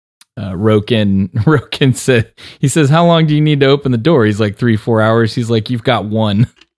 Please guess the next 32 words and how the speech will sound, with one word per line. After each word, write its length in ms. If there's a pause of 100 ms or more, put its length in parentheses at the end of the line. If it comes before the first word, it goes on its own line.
(180)
<laughs> 100 (600)
So 720
Roken 640
<laughs> 20
goes 240
to 80
work 260
on 140
trying 240
to 80
open 160
the 80
doors. 480 (640)
In 100
the 140
interim, 580 (140)
uh, 560 (200)
Obi-Wan 500
gets 180
a 40
transmission 1080
on 240
his 580
little 380
comm 400
disc, 480
his, 340
uh, 360 (200)
little 380 (280)
hollow 360
disc 460
from 460